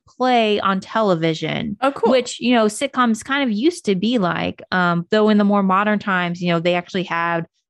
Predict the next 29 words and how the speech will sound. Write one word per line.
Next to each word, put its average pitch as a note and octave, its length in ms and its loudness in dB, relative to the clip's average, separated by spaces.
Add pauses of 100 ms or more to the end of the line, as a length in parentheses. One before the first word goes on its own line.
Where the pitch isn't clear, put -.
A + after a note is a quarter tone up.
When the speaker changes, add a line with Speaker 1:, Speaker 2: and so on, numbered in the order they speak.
(140)
Speaker 1:
cuts - 600 -8
and, E3+ 420 -4 (320)
you G3 100 -4
know, D#3+ 160 2
different G3+ 440 -4
locations. E3 800 -4 (280)
Whereas, G3 280 0
like, E3+ 340 -2 (160)
since G3 280 0
this, G3+ 240 0
these G3 260 2
were F3 400 0 (240)
from, F3 300 -4
like, D#3+ 280 -4
I E3+ 60 -6
think F3+ 200 -6
the D#3+ 60 0
nineteen E3+ 400 -2
sixties, B3 520 -6 (360)
like, F3+ 320 -2 (100)
they G3 420 0
were, F#3+ 720 2 (320)
they G#3+ 140 2
were, G#3+ 180 2
like, F#3 240 -2 (220)
all A#3 220 2
in A3 160 0
one G#3 200 -2
space. - 760 -6